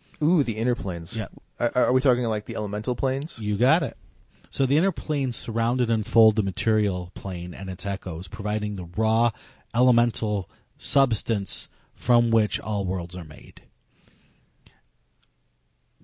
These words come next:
Speaker 2: Did you wanna say anything about that?
Speaker 1: No, not really. Like, I mean, there, there's some cool, like, historic D and D locations in these planes.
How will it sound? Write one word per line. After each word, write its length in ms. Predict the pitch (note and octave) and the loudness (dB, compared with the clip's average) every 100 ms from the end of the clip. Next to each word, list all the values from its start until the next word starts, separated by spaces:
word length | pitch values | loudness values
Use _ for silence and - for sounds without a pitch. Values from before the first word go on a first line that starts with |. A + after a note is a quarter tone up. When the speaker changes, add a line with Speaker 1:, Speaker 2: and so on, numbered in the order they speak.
| _ _ _ _ - | _ _ _ _ -10
Speaker 2:
Did 160 | - G2 | -4 -2
you 60 | |
wanna 280 | G2 G2 F#2 | 0 0 -4
say 140 | - A2 | -2 0
anything 240 | G#2+ A2 | 2 2
about 200 | G#2+ G#2+ | 0 0
that? 200 | A#2+ - _ _ _ _ - C#3+ _ - | 0 -2 _ _ _ _ -18 -18 _ 2
Speaker 1:
No, 180 | B3 A#3 | 4 6
not 160 | C4 | 4
really. 280 | D3+ D#3 C3+ | 4 4 4
Like, 260 | A#2 A2+ C3 | 2 -2 -2
I 80 | C3+ | -2
mean, 300 | C3 A#2+ - _ | -2 -4 -8 _
there, 240 | C#3 D#3 D#3+ | 2 4 4
there's 200 | D#3 F3 | 2 0
some 180 | D3+ A#2+ | -4 -6
cool, 760 | - - E3+ D3+ C3 A2 G#2 - | -4 0 2 2 2 -2 -6 -4
like, 300 | A#2 - _ _ - | -4 -4 _ _ -6
historic 580 | C#3+ - - C#3+ B2+ - | -4 -2 2 4 2 -2
D 160 | B2 | -4
and 80 | A#2+ | -2
D 120 | A#2+ | 0
locations 540 | A#2 A2 - A#2 A2 - | 0 0 -2 -4 -6 -8
in 160 | A#2 | -8
these 200 | B2 A2 | -8 -8
planes. 540 | - G2+ F#2+ F#2+ - | -6 -6 -4 -8 -12